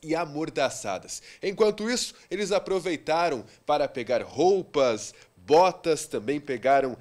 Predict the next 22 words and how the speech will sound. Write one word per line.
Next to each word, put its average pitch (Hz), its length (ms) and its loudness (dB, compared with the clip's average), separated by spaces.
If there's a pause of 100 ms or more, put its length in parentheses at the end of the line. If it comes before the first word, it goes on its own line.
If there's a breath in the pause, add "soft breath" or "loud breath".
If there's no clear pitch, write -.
(180 loud breath)
é, 123 340 0
celulares 156 1000 0
das 107 340 -2
vítimas 185 420 -10 (160 loud breath)
e 180 100 -6
outros 185 360 -2
objetos 143 460 -2
que 156 100 -8
eles 147 160 -8
puderam 135 480 -2
carregar. 127 580 -6 (240 loud breath)
Um 220 160 -6
carro 180 460 2
que - 100 -14
estava 127 460 2 (240 loud breath)
lá 135 160 4
do 127 100 -4
lado 123 220 0
de 101 100 -14
fora 160 380 2
deu 165 160 0
cobertura 196 840 -2